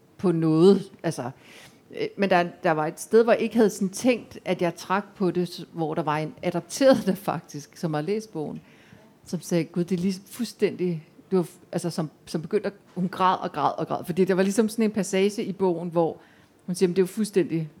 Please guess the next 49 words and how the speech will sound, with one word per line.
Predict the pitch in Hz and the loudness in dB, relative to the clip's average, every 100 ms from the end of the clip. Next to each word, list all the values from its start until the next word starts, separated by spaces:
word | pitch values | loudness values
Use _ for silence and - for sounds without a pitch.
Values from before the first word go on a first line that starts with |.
| _ _ - - | _ _ -16 -4
det | 175 | -2
er | |
fuldstændig | 202 214 180 | 0 2 2
ligesom | 170 180 | 0 -4
det, | 165 160 | -2 0
der | 156 | 0
skete, | - 147 | -6 -6
da | 147 | -2
jeg | 156 165 | 0 0
mødte | 170 160 156 | 0 -4 -2
min | 143 | -4
biologiske | 135 135 110 - | -4 -8 -8 -10
mor," | 143 120 | -10 -8
ikke? | 131 214 - _ - - - _ - | -6 -8 -10 _ -20 -20 -20 _ -8
Øhm, | 160 151 139 | -2 0 -2
hvor | 156 160 | 0 2
jeg | 160 | 2
sådan | 180 | -2
tænkte, | - 185 165 | -2 -2 0
"Gud, | 190 175 | -2 -2
det | 190 | 0
har | 180 | 2
jeg | 185 | 4
ikke | 196 196 | 2 0
tænkt | - 262 214 | -2 0 2
over, | 196 | 2
at | 170 | 4
jeg | 165 170 | 2 0
lige | 196 | -4
præcis | 202 202 180 | -4 -6 -8
trak | - - 175 - | -8 -2 -2 -2
fra | 202 185 | -8 -4
det." | 208 208 | -4 -4
Men | 202 185 | -2 -2
så | |
kunne | 220 | 0
jeg | 247 | 2
godt | 208 190 | 2 0
se | - 294 | 0 0
det | 285 | 0
lige | 214 | 0
pludselig. | 160 135 127 151 | -2 -6 -10 -12
Jeg | 165 - - | -14 -12 -2
kunne | 208 | -2
godt | |
se, | 208 240 202 | 0 -2 -2
at | 180 | -2
den | 202 | -2
struktur, | - 214 196 - 285 226 | -2 -10 -10 0 4 4